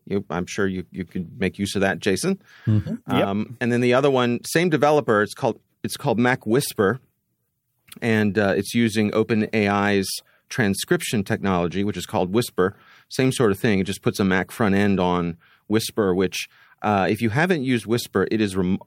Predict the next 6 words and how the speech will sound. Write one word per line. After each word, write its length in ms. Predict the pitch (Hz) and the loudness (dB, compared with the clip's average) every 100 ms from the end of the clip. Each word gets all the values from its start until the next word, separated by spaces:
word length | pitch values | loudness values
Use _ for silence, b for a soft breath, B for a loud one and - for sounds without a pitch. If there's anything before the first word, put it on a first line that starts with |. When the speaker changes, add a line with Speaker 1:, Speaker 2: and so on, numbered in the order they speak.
| - | -6
Speaker 1:
remarkably 680 | 107 113 123 156 175 127 117 | 0 4 4 2 0 0 0
good 340 | 101 120 120 | 2 2 4
and 400 | 113 104 98 92 - _ - _ _ - | 2 0 0 0 -4 _ -20 _ _ -12
lightning 520 | 98 101 143 120 101 | -6 -2 0 0 -2
fast. 560 | - 92 - - - _ _ _ _ _ _ _ | -2 -4 -4 -12 -16 _ _ _ _ _ _ _
Um, 460 | 101 90 87 85 | -6 -6 -6 -8